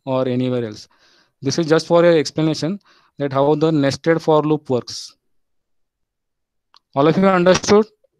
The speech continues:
If you don't understand, you can just ask me, or you can again refer it back in the YouTube.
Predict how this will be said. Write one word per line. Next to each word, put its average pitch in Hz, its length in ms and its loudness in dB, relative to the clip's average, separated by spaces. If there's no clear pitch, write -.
If - 80 -2
you - 80 0
don't 175 200 2
understand, 180 440 -2
you 165 80 -6
can 175 180 -4
just 170 320 -6
ask 151 280 -2
me, 175 220 -10
or 151 140 2
you 151 100 4
can 170 180 2
again 165 260 2
refer 156 240 2
it 160 200 -2
back 147 280 2
in 151 140 -8
the 156 180 -4
YouTube. 139 440 -6